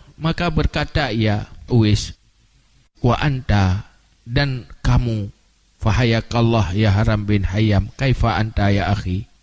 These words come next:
Dan drone, maka Nabi rahmat kan kata oleh Allah, "Hai Haram bin Hayyan, bagaimana kamu, hai saudaraku? Wa man dallaka alayya, siapa yang menunjukkan kamu di atasku?"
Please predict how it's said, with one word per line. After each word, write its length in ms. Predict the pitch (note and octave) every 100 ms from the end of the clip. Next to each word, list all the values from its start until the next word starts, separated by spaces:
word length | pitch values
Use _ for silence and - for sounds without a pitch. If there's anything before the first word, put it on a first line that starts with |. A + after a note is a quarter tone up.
| _ _ - - - - D3+
Dan 240 | C#3+ D#3
drone, 560 | D3 E3+ D#3+ D3 D3 D3 - _ _
maka 320 | B2 C3 C#3+
Nabi 560 | C#3+ C#3 C3+ C3 C3+ C3
rahmat 480 | B2 C3 C#3+ G2 -
kan 160 | B2+
kata 320 | A#2 - B2+
oleh 160 | A#2 G#2
Allah, 480 | A2+ A#2 A#2 B2 A2 - _ _ _ _
"Hai 160 | - B2
Haram 400 | A#2 B2+ B2 A#2+
bin 160 | A#2+ G2+
Hayyan, 640 | G#2+ A#2+ A#2 A2+ A2+ - _ _ _
bagaimana 480 | B2 C3 C#3 D3 C3
kamu, 480 | - G#2 G#2 G2 F#2+ _ -
hai 160 | G#2+ G#2+
saudaraku? 720 | - A2 A2 G#2 - G2+ G#2 - _ _ _ _ _ _ _ -
Wa 80 | C3+
man 240 | C#3 A#2+
dallaka 560 | A2+ G#2+ A2+ - G#2 G2+
alayya, 400 | G#2 G#2+ G#2+ G#2+
siapa 400 | - C#3+ - B2+
yang 160 | A2
menunjukkan 720 | G#2+ G#2+ G#2+ G#2 - A2+ A2+
kamu 560 | G#2 G#2+ A#2+ A#2 G#2+ G#2+
di 80 | F#2+
atasku?" 560 | - A2 - - A2